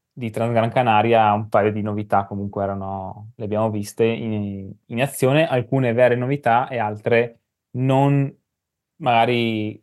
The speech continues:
c'erano scarpe che avevamo sempre sul piatto abi-, su base abituale, ma che gli spagnoli ci hanno abituato, anzi che adesso vogliono che ci riabituiamo a vedere.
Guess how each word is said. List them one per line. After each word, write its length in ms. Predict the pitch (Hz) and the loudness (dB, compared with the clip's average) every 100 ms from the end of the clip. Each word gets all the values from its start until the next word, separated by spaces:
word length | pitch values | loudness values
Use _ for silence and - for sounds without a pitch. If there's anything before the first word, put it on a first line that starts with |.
| _ | _
c'erano 260 | - 117 | -4 -2
scarpe 420 | 113 - 107 104 110 | -2 0 0 0 -4
che 100 | 107 | -2
avevamo 260 | 104 104 | -2 -2
sempre 300 | 104 104 101 | -4 -6 -8
sul 160 | 104 107 | -10 -6
piatto 380 | 110 101 98 - | 0 0 0 -4
abi-, 220 | 101 104 | -4 -6
su 160 | - 113 | -10 -2
base 240 | 104 104 | 0 2
abituale, 520 | 107 101 131 101 98 110 | -2 0 2 2 2 0
ma 200 | 101 101 | -2 -2
che 140 | 107 | -2
gli 280 | 98 104 104 | -2 -2 -6
spagnoli 680 | - 110 104 95 98 104 | -2 0 0 -2 -4 -4
ci 120 | 104 107 | -4 -8
hanno 420 | 104 104 104 - _ _ _ _ | -6 -4 -6 -10 _ _ _ _
abituato, 720 | 131 127 117 113 101 104 120 | 0 2 4 4 4 4 4
anzi 280 | 113 113 110 | 4 4 2
che 60 | |
adesso 280 | 110 110 113 | 2 2 -2
vogliono 680 | 113 113 117 117 113 110 - _ _ | 2 2 2 2 2 0 -10 _ _
che 100 | - | -18
ci 160 | 107 117 | -10 -4
riabituiamo 680 | 110 107 107 113 107 98 104 | 0 0 0 -2 0 0 0
a 20 | |
vedere. 640 | 104 98 98 101 110 | 0 -2 -2 -2 -4